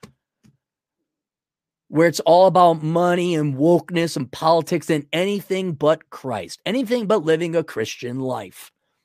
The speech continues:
Don't worry, we'll take your money. We'll take your listeners. We'll take your viewers. Heck, I've even thought about, like, going to the guys, like, "Hey, what if we put together a red pill Bible?"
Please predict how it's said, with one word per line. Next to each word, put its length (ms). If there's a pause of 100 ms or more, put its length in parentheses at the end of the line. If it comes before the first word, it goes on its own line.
(1600)
Don't 160
worry, 200
we'll 120
take 240
your 80
money. 260 (1200)
We'll 120
take 260
your 80
listeners. 360
We'll 100
take 200
your 120
viewers. 440 (1300)
Heck, 240
I've 160
even 240
thought 240
about, 260
like, 260
going 240
to 80
the 100
guys, 340
like, 140
"Hey, 100
what 140
if 60
we 100
put 160
together 340
a 100
red 380
pill 240
Bible?" 500